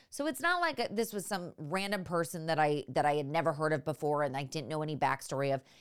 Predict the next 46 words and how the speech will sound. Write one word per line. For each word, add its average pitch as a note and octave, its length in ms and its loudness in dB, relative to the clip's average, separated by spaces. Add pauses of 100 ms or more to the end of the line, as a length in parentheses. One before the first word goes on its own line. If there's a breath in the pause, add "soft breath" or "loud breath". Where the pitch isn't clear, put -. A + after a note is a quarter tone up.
It's D#3+ 160 -6
not G3 160 -2
like G3 140 -4
they G3 80 0
didn't F#3 160 -4
know F3+ 100 0
backstory D#3 640 0 (100)
for F3 140 -4
me E3 360 -4
at D#3 140 0
all. D3+ 340 6
Like, C3+ 260 0
I F3 180 2
came F3+ 220 -6
highly E3 320 0
recommended C#3+ 560 -2
as D3 140 -2
a - 40 -8
client. C#3 560 -4 (400 loud breath)
I D#3+ 120 0
showed - 460 2
up. F3 280 2 (280 loud breath)
I G#3 80 0
was G3+ 200 2
doing G3 400 0
the D#3+ 80 2
work. - 340 -2
My A3 140 2
point E4 400 0
is, D#3+ 360 -6 (960)
I D#3+ 40 -10
hung C4+ 360 -2
up D#4 120 -8
the E4+ 80 0
phone. C3+ 440 -4 (120)
Not B3 240 2
only F4 200 2
did G#3 160 0
I G3 120 0
never F#3+ 240 -2
hear D#3+ 180 -4
from D#3 140 -8
that C#3+ 180 -6
therapist C#3+ 420 0
ever A#2+ 200 -2
again, - 380 -4